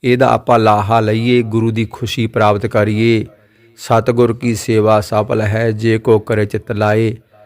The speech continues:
ਗੁਰੂ ਸੱਚੇ ਪਾਤਸ਼ਾਹ ਮਹਾਰਾਜ ਜੀ ਮਨ ਇੱਛੇ ਫਲ ਬਖਸ਼ਦੇ ਹਨ। ਹੱਥਾਂ ਨਾਲ ਵੀ ਸਾਨੂੰ ਸੇਵਾ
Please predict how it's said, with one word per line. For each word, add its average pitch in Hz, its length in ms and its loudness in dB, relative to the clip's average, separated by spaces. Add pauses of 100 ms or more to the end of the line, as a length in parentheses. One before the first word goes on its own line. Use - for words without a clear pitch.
(300)
ਗੁਰੂ 117 260 2
ਸੱਚੇ 113 300 0
ਪਾਤਸ਼ਾਹ 113 520 0
ਮਹਾਰਾਜ 110 640 0
ਜੀ 107 180 -4 (260)
ਮਨ 120 240 0
ਇੱਛੇ 131 260 0
ਫਲ 107 240 0
ਬਖਸ਼ਦੇ 107 400 -2
ਹਨ। 107 220 0
ਹੱਥਾਂ 135 300 -2
ਨਾਲ 139 180 0
ਵੀ 117 100 -2
ਸਾਨੂੰ 113 300 -4
ਸੇਵਾ 110 400 -2